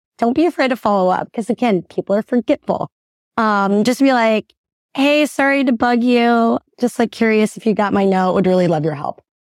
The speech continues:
You know, like, you can be, I think, like, have, um, have, you know, like, a little, like, show, like, a little bit of, like, vulnerability where you're just like, "Hey, like, I know people forget." And I think, you know, as long as, like, you're, like, humble about it,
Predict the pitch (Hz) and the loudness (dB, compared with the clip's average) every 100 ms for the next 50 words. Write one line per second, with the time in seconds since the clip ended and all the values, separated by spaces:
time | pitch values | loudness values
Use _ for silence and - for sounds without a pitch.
0 | _ - 269 254 269 254 254 277 302 254 | _ 0 2 2 2 2 0 2 2 2
1 | 247 254 - 220 233 220 - 202 - - | 4 4 2 0 0 -2 0 -2 -2 -8
2 | 190 220 208 208 208 202 220 190 175 175 | -4 -2 0 0 0 0 0 -2 -2 -2
3 | 175 190 202 _ _ _ _ _ _ - | -2 -4 -4 _ _ _ _ _ _ -6
4 | 330 359 330 254 233 226 - 233 226 233 | -2 2 4 4 2 0 0 2 2 2
5 | 208 - 214 - 233 220 214 208 208 208 | 0 -2 -2 0 0 2 0 0 2 2
6 | 202 190 196 196 196 185 185 185 190 190 | 0 0 0 2 2 2 2 2 0 -2
7 | - 196 - 254 240 220 214 208 196 185 | -2 -4 -2 -2 0 0 -2 -6 -4 -4
8 | 196 _ _ _ - 330 311 294 240 233 | -4 _ _ _ 0 0 2 0 2 2
9 | 226 - 214 208 208 214 226 220 220 202 | 0 0 0 0 0 0 0 0 2 2
10 | 202 180 196 208 202 190 196 190 - - | 0 0 0 0 -2 0 0 0 -4 -6
11 | 185 196 202 208 220 226 226 | -2 -2 0 -2 0 0 0